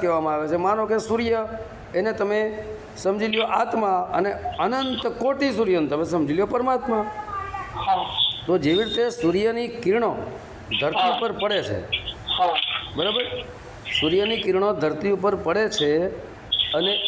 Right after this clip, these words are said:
Speaker 1: એ કિરણો ધરતી ઉપર ફેલાઈ જાય છે, બરાબર?
Speaker 2: હા.
Speaker 1: સૂર્ય સવારમાં ભગવાન સૂર્યનારાયણ પ્રગટ થાય છે,
Speaker 2: હા.
Speaker 1: બરાબર? ત્યારે કદાચ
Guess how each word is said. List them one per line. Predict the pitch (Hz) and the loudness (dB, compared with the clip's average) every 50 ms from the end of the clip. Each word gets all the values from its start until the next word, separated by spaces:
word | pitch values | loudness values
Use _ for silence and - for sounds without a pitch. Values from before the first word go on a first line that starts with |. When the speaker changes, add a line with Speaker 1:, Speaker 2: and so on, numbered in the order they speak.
| - - | 0 2
Speaker 1:
એ | 151 170 196 226 240 | 2 4 4 4 4
કિરણો | 233 233 - 180 185 190 190 208 214 214 | 2 2 2 2 2 4 4 2 2 2
ધરતી | 170 139 160 151 - - 220 220 | 0 0 0 0 0 0 2 2
ઉપર | 208 180 190 220 214 | 2 2 2 0 0
ફેલાઈ | 165 170 233 247 220 175 139 | 0 0 0 2 2 0 0
જાય | 110 107 98 92 | -2 -2 -4 -4
છે, | 85 87 85 80 - - - - - - - - - - - - - - - - - - - - - - - - - - - - - - 143 | -6 -8 -10 -12 -12 -12 -12 -12 -12 -12 -12 -12 -12 -12 -10 -6 -2 -2 -2 -2 -4 -4 -4 -6 -6 -6 -6 -4 -4 -4 -2 -2 -4 -2 -2
બરાબર? | 175 202 208 226 247 240 - - - - - - - - - - - - | 0 2 2 2 2 0 0 -4 -6 -8 -10 -12 -14 -16 -16 -8 -4 0
Speaker 2:
હા. | 208 190 185 | 2 2 2
Speaker 1:
સૂર્ય | 170 185 190 | 2 0 0
સવારમાં | - - 170 170 170 170 175 175 175 180 180 175 | 0 0 2 2 2 2 2 2 4 4 2 2
ભગવાન | 151 143 143 151 165 175 165 | 2 0 2 2 0 2 2
સૂર્યનારાયણ | 143 151 156 160 160 160 160 160 160 147 | 2 2 2 2 2 2 2 2 0 0
પ્રગટ | 139 139 139 143 160 156 - | 0 0 2 2 0 -2 -2
થાય | - 196 220 220 | -2 0 0 0
છે, | 175 160 156 147 139 123 113 113 107 - - - - - - - - | 0 0 0 0 -2 -4 -6 -10 -12 -14 -14 -14 -14 -14 -14 -8 -2
Speaker 2:
હા. | - 165 165 156 - - - - | 0 0 0 0 -2 -4 -2 -2
Speaker 1:
બરાબર? | - 156 180 190 190 196 185 196 | -2 0 0 0 0 -2 -2 0
ત્યારે | 196 175 175 180 185 185 180 175 - - - - - - - - - | 2 2 4 4 2 2 2 0 0 -2 -4 -10 -14 -14 -16 -8 -4
કદાચ | - - 175 175 - | -4 -2 -2 0 0